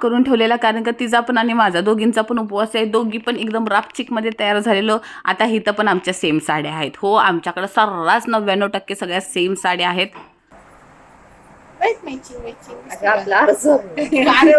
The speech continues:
Speaker 2: अरे, हा, आता, आता.
Speaker 1: सर्वात पहिल्यांदा आम्ही सुरुवात म्हणजे देवी बघण्याचा श्री गणेश आम्ही बाजूच्याच घरातनं ग-,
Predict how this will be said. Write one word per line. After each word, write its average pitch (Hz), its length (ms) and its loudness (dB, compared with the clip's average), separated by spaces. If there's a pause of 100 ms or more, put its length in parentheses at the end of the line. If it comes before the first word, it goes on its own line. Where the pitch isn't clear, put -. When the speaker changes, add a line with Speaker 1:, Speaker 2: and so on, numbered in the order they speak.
(360)
Speaker 2:
अरे, 247 100 6
हा, 202 300 6
आता, 208 180 4
आता. 175 520 -2 (2750)
Speaker 1:
सर्वात 277 300 4
पहिल्यांदा 285 440 4
आम्ही 269 220 2
सुरुवात 254 520 2
म्हणजे 240 240 -4
देवी 233 280 -2
बघण्याचा 233 460 -2
श्री 233 260 -4
गणेश 233 340 0
आम्ही 214 300 2
बाजूच्याच 214 500 0
घरातनं 214 480 -2
ग-, 202 220 2